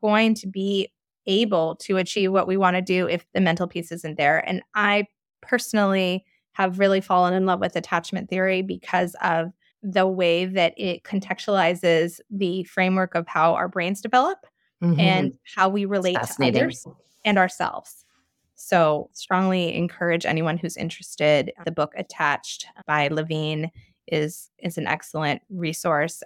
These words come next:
Speaker 1: as is personal development school dot com is another online resource that I refer people to a lot.
Speaker 2: Cool. We'll put those in the show notes for you as well.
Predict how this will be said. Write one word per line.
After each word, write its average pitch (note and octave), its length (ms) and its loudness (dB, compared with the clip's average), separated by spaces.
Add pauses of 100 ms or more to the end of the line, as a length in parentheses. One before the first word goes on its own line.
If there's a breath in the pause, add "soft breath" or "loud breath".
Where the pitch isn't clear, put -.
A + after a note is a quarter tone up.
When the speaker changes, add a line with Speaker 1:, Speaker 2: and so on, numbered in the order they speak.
Speaker 1:
as D#3+ 240 -2
is D#3 360 -6 (220)
personal F3+ 340 -2
development E3+ 480 -2
school F3 200 -4
dot - 200 0
com E3+ 460 -6 (160)
is F3+ 120 -10
another D3+ 380 -2
online D3+ 320 -2
resource - 720 -6
that - 240 -4
I D#3+ 340 -2
refer F#3 260 -4
people - 300 -6
to - 180 -6
a - 20 -4
lot. - 180 -4 (1120)
Speaker 2:
Cool. C#3+ 260 0
We'll E3 120 0
put F#3 160 -6
those C3+ 160 2
in D3 60 0
the C3+ 80 -2
show C3+ 160 0
notes C3 280 -4
for - 120 -10
you B2 160 -2
as B2 180 -6
well. B2 380 -2